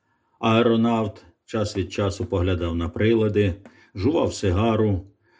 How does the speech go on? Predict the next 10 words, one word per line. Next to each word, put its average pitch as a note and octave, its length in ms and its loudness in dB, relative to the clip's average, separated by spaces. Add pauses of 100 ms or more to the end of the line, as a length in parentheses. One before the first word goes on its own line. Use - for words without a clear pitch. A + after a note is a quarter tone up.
(200)
Курити A#2 400 2
біля G#2+ 480 0
легкозаймистого G#2 1120 0
водню G2+ 400 2
небезпечно, G2 920 -2 (500)
і G#2 100 -6
кутався A2+ 680 0
в F#2+ 60 -2
хутряний F2+ 840 -4
одяг. D2 720 -10